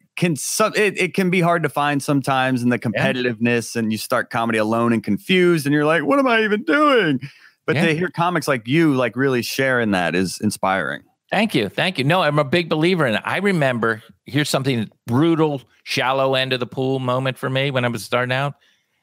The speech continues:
Speaker 2: There were comedians, hyper-comedic-, competitive comedians that, like, they,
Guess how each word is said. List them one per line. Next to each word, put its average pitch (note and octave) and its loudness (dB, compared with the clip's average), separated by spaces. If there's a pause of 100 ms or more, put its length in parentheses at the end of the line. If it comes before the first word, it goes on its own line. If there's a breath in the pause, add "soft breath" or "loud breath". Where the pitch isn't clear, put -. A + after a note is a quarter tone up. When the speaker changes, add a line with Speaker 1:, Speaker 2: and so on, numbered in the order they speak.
(100)
Speaker 2:
There C3 0
were E3+ 0
comedians, G2 0 (300)
hyper-comedic-, C3+ -2
competitive C3+ -2
comedians A2 -2 (580 soft breath)
that, A#2 -2
like, B2+ -2
they, A#2+ -6